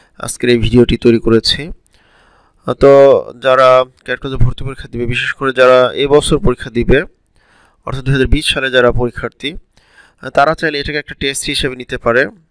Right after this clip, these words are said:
আমিও এই একশো মার্কের উপরে আমার স্টুডেন্টদের একটা টেস্ট নিয়েছি। আহ, আরেকটা বিষয় হচ্ছে যে এখানে আমি কোনো অপশন দেইনি, অর্থাৎ এখানে এক কথায় উত্তর আকারে দেওয়া হয়েছে। ক্যাট কোচে ভর্তি পরীক্ষাতে এরকম এক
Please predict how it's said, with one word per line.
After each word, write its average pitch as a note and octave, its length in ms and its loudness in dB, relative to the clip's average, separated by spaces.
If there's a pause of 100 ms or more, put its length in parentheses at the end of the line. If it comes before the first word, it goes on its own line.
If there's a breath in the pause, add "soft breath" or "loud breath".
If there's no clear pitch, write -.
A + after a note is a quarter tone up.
(120)
আমিও C#3+ 600 0
এই C#3 320 0
একশো C3+ 240 0
মার্কের C#3 260 -8
উপরে C3 280 2
আমার A#2 200 -4
স্টুডেন্টদের B2 540 -6 (440 loud breath)
একটা C3 220 -6
টেস্ট - 400 0
নিয়েছি। C3 500 -4
আহ, - 1040 -16
আরেকটা B2 340 0
বিষয় D#3+ 320 -2
হচ্ছে C#3 500 -2
যে C3+ 140 0
এখানে E3 280 -2
আমি E3 180 2
কোনো D#3+ 240 2
অপশন D3 400 2
দেইনি, B2+ 360 -6 (760)
অর্থাৎ C#3+ 240 -8
এখানে D3+ 220 -4
এক D3+ 160 0
কথায় D3+ 340 0
উত্তর D3 300 0
আকারে C#3+ 240 -2
দেওয়া C3+ 260 0
হয়েছে। B2+ 640 -4
ক্যাট C3+ 220 -4
কোচে D3+ 180 -6
ভর্তি D3 300 0
পরীক্ষাতে D3+ 380 -4
এরকম D3 220 0
এক C#3 120 -4